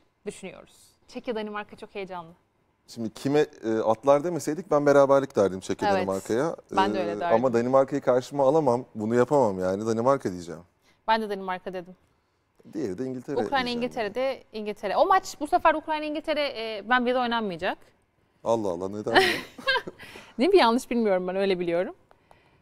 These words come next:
Speaker 2: Ya bilmiyorum nerede oynanacağını açıkçası ama, e, büyük terbiyesizlik ya bu, İngiltere'ye nasıl oynanmaz?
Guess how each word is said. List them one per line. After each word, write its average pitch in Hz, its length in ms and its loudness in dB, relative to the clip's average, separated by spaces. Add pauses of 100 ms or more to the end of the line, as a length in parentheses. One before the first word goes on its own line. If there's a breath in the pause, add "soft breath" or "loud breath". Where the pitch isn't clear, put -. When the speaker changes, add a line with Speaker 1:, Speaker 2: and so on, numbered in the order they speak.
Speaker 2:
Ya 95 200 -4
bilmiyorum 110 380 0
nerede 95 220 0
oynanacağını 90 480 -4
açıkçası - 360 -10
ama, 151 220 -6
e, 90 540 -16
büyük 98 200 -6
terbiyesizlik 104 600 0
ya 139 160 -4
bu, 104 80 -6
İngiltere'ye 101 460 2
nasıl 185 220 0
oynanmaz? 98 340 -4